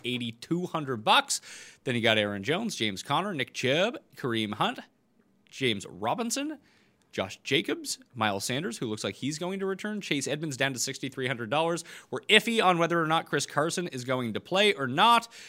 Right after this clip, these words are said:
Um, and then you got Joe Mixon, Boston Scott, Darrell Henderson, Bryson DeChambeau missing two-foot putts. That's always fun, Davis. I'm watching it live as we go right now.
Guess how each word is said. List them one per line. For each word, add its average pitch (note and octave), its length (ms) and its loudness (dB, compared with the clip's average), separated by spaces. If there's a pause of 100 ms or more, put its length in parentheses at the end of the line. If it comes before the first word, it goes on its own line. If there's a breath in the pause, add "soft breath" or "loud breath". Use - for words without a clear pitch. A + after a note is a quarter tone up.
(160 soft breath)
Um, C#3 520 6
and C3 100 0
then C3 80 0
you C3 60 0
got C3 120 6
Joe C#3 180 4
Mixon, B2 360 0
Boston A2 340 2
Scott, B2+ 560 4
Darrell G2+ 240 0
Henderson, A#2 540 -2 (140)
Bryson G#2+ 400 0 (100)
DeChambeau A2 500 0
missing A2 240 -4
two-foot G2+ 360 -6
putts. C3 280 2
That's G#2+ 180 -2
always G2+ 200 -2
fun, A#2+ 200 0
Davis. B2 420 -2 (100)
I'm G#2 200 -4
watching G#2 260 -6
it G2 100 -10
live G#2 220 0
as G2+ 100 -10
we G2+ 100 -6
go A2 140 0
right A2 220 -2
now. A2+ 240 -2